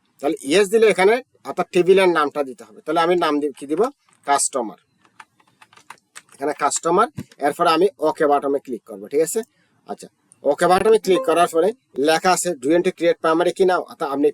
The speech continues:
প্রাইমারি কি দেবেন কিনা। আমি প্রাইমারি কি দিচ্ছি না, কেন দিচ্ছি না এগুলো কিন্তু পরবর্তী ক্লাসে বিস্তারিত আমি বলবো, ঠিক আছে? তাহলে এখানে আমি no দিচ্ছি আপাতত, ঠিক আছে? আচ্ছা, তাহলে আমরা কাস্টমার একটা টেবিল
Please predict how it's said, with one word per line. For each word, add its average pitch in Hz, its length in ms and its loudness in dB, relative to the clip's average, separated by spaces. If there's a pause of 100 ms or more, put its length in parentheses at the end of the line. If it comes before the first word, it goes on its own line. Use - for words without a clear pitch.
প্রাইমারি 156 440 0
কি 202 80 2 (420)
দেবেন 170 240 2 (100)
কিনা। 113 160 -6 (300)
আমি 160 100 2 (100)
প্রাইমারি 180 360 2
কি 202 60 4 (100)
দিচ্ছি - 300 -2
না, 175 60 0 (120)
কেন 160 120 -2 (120)
দিচ্ছি 175 200 -4
না 185 100 0
এগুলো 151 200 -2
কিন্তু 170 220 -8
পরবর্তী 139 360 -4
ক্লাসে 147 280 -2 (380)
বিস্তারিত 139 400 2 (100)
আমি 147 120 2 (400)
বলবো, 120 220 -2 (100)
ঠিক 156 160 2
আছে? 214 140 2 (340)
তাহলে 165 180 0 (120)
এখানে 190 300 2
আমি 208 120 6 (460)
no 160 100 4 (100)
দিচ্ছি 151 260 -2
আপাতত, 107 320 -16 (100)
ঠিক 147 160 -8
আছে? - 120 -10 (680)
আচ্ছা, - 180 -20 (280)
তাহলে 165 220 0
আমরা 180 140 0 (100)
কাস্টমার 170 420 -2
একটা 165 200 -6
টেবিল 147 200 0